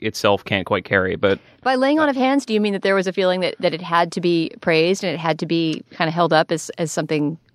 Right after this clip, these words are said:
Speaker 2: worthwhile?
Speaker 1: It, definitely. That was the feeling I, I got from it. And I don't think, I haven't seen a backlash yet, but I don't know, I'd like to hear how you describe the goings-on, and we could go into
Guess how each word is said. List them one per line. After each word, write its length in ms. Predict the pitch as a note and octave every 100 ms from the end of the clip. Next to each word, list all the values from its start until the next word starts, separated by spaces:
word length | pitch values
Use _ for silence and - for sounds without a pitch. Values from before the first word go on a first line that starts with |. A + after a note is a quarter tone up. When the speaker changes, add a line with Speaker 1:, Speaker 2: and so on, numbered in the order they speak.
| -
Speaker 2:
worthwhile? 580 | - E3+ E3 D#3 F3+ A3+ - _ _ _ _ _
Speaker 1:
It, 200 | A#2 A#2
definitely. 360 | C#3 D3 A2+ F#2
That 120 | G#2+
was 120 | A2
the 60 | G#2+
feeling 280 | A2+ G#2 G2+
I, 220 | G2 F2
I 20 |
got 240 | G2+ G2
from 180 | - G#2
it. 140 | F#2+ -
And 240 | G2 F#2+
I 140 | F2+ B2+
don't 160 | C#3+
think, 240 | C#3+ - - - - -
I 40 |
haven't 160 | D#3 A#2+
seen 240 | - C#3+
a 80 | E3
backlash 460 | F3+ F#3 F#3+ F#3
yet, 240 | G3 G3 -
but 220 | D#3 C3+ - - - _ _ _ _ _
I 80 | E3+
don't 240 | F#3 C3+ B2+
know, 80 |
I'd 80 | D#3
like 140 | G3 F#3+
to 100 | D#3+
hear 220 | E3 D3+
how 100 | C#3+
you 640 | B2+ B2 B2+ B2 A#2+ A2+ A#2
describe 640 | A#2+ A#2 - - B2 A#2+ A2
the 100 | A2
goings-on, 640 | A2 G#2+ G2+ G#2 G#2 G2
and 60 | F#2+
we 80 |
could 140 | G2+ G#2
go 160 | A2
into 420 | G#2 G2+ A2 G2+